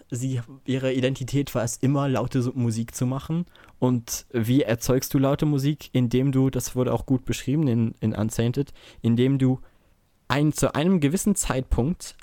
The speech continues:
alle Instrumente rausnimmst, nur den Sänger hast, der irgendwas sagt, in diesem Fall,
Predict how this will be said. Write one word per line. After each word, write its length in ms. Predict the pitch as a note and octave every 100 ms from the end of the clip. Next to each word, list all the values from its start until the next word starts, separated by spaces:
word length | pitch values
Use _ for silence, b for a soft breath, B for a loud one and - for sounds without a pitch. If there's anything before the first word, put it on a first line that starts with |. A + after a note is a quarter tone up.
| - _
alle 200 | C3+ G#3
Instrumente 760 | C4 G#3 - - D#3+ E3+ E3 B2+
rausnimmst, 760 | F#2 - - B2 G#3 - - - _ -
nur 260 | C3+ G3
den 160 | B3+ A3+
Sänger 340 | E3 E3+ D3+ B2
hast, 420 | A2+ - - -
der 120 | A#2+
irgendwas 440 | B2 C3+ - B2+
sagt, 280 | - A#2+ A#2
in 140 | B2+ G#2+
diesem 280 | G#2 G#2
Fall, 360 | - G2+ F#2+ G#2+